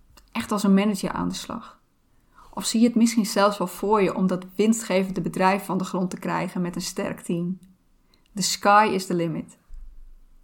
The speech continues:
Als je vroeger graag op het podium stond en je vindt het nu nog steeds fijn om voor grote groepen te staan, dan kun je nu na gaan denken over welke vorm daarin jou het meeste aantrekt.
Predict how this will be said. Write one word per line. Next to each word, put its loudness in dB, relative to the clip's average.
Als 0
je 2
vroeger 0
graag 0
op -18
het -8
podium 4
stond -4
en -2
je 0
vindt 4
het -4
nu 2
nog -4
steeds 2
fijn 0
om -2
voor -12
grote -4
groepen -4
te -14
staan, -6
dan -4
kun 6
je 6
nu 8
na 4
gaan -2
denken 0
over -6
welke -2
vorm 0
daarin -2
jou 0
het -4
meeste -2
aantrekt. -6